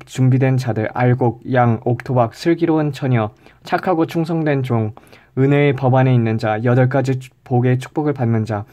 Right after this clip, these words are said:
참된 믿음의 소유자들이다." 세상의 교회는 많지만 실제로 이 같은 자들은 극히 적다. 청함 받은 자들은 많되 택함 받은 자는 적다는 뜻입니다. 특별히 이 악하고 패역한 마지막 세대에서 성별된 삶을 살아가는 자들은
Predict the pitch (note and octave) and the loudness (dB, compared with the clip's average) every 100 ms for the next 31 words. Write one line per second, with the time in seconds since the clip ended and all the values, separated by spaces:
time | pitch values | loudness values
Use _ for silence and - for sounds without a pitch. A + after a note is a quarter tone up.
0 | - _ - F3 F3+ F3+ C3+ B2+ B2+ B2+ | -20 _ -4 0 2 2 2 4 2 2
1 | D#3 D3 C#3+ C3 B2+ G#2 G2 - _ - | -2 -2 -2 0 -2 -2 -6 -10 _ -20
2 | _ - E3+ G#3 G3 - C3+ C3+ C#3 B2 | _ -4 -2 0 0 0 0 2 0 0
3 | A2 - A#2+ A2+ A#2+ E3+ E3 E3+ E3 C3 | -2 -2 -2 -2 -2 -4 -2 0 0 0
4 | B2+ C3 C#3 B2+ A2+ B2 B2 A#2 - B2 | -2 -2 -4 -2 0 0 0 -4 -4 -4
5 | G#2 - G#2 G2 _ - - _ - G#3 | -6 -6 -8 -8 _ -20 -20 _ -2 0
6 | G3+ - C#3 C3+ C3 B2+ B2+ B2+ C3 A#2+ | 0 0 -2 0 0 0 0 2 2 2
7 | G2+ G2+ A2+ G#2 - - - - F3 G#3 | -2 -6 -4 -4 -6 -20 -20 -8 -4 -2
8 | F#3 C#3 C3+ C3 B2+ A#2 A#2+ A#2 - B2 | -2 0 0 0 0 0 0 -4 -2 -2
9 | B2 C#3 C#3+ C3 G#2 F#2+ - - - - | 0 -2 -2 -2 -2 -6 -10 -20 -20 -10
10 | C#3 F3 F3+ E3+ D3 B2 B2+ D3+ C#3 C3 | -4 0 4 4 4 0 -2 -4 -4 -2
11 | E3+ E3+ E3+ C3+ A#2 C3 C3+ C3 C#3 B2 | -2 0 0 0 2 2 -2 -2 0 0
12 | A#2 B2 D3+ E3 E3+ E3 D#3 D#3 D3+ D3 | 0 -4 -4 -2 0 -2 -2 -4 -4 -2
13 | D#3+ D#3 D3+ D3 B2+ A#2 A#2 A2 | -2 -2 -2 -4 -4 -2 -2 -2